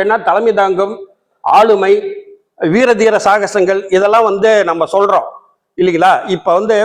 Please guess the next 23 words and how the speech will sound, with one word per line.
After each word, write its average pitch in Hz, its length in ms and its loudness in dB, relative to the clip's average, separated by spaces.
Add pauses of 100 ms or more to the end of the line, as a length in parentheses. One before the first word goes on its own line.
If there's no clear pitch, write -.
(120)
உலகில் 254 340 0
ரீதியா 214 260 2
ஒரு 175 120 -4
விஷயத்த 214 320 -2
மட்டும் 196 240 -2
சொல்லிடுறேன். 170 360 -2 (340)
என்ன 254 180 2
அப்படின்னீங்கன்னா, 208 500 2 (340)
இப்ப 220 240 -2 (100)
சமீபத்துல 220 560 0
ஒரு 196 160 2
ஆறு, 196 200 2
ஏழு 190 160 0
மாசத்துக்கு 196 340 -2
முன்னாடி 196 280 2 (1800)
பாகிஸ்தான் 214 500 0
தீவிரவாத 220 400 2 (100)
கும்பல் 180 300 0
வந்து 185 240 0
நம்ம 165 160 -2 (300)
இதுல 202 180 2 (320)
இந்தியாவை 233 300 0
அச்சுறுத்தினாங்க. 151 580 -4